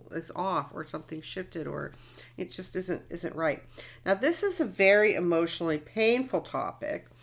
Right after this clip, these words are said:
Poisoning the well is just painful. It's painful whether it's accidental or, or malicious. It's more painful, <laughs> I think, when it's malicious. But it will cause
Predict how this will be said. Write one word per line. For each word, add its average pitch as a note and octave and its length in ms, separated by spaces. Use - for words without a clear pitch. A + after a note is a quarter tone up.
Poisoning A3 560
the C#4 80
well D3+ 580
is D#3+ 200
just - 400
painful. - 760
It's - 200
painful A3+ 480
whether G3 320
it's F3 160
accidental F3+ 640
or, D#3+ 460
or D#3+ 140
malicious. D3+ 680
It's - 60
more G#3+ 200
painful, D3+ 500
<laughs> - 20
I - 40
think, - 320
when D3+ 140
it's C#3+ 200
malicious. C#3+ 840
But - 180
it G#3 160
will A3 100
cause G#3+ 540